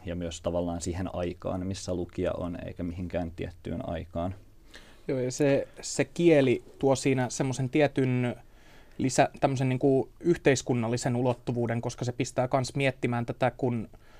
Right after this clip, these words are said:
Speaker 2: ö, puolueet ja politikointi ja kaikki on tässä kirjassa – kirjassa niin, ö,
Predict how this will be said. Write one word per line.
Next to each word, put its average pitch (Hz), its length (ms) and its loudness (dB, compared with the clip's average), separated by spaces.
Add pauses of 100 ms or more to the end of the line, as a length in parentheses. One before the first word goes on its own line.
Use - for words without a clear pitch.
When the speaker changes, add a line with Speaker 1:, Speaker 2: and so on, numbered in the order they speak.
(240)
Speaker 2:
ö, 120 300 6
puolueet 123 640 6
ja 117 280 4
politikointi 123 720 2
ja 117 240 2 (320)
kaikki 120 320 0
on 120 100 0
tässä - 240 -4
kirjassa – 123 560 0 (720)
kirjassa 127 380 4
niin, 117 260 4
ö, 107 280 -2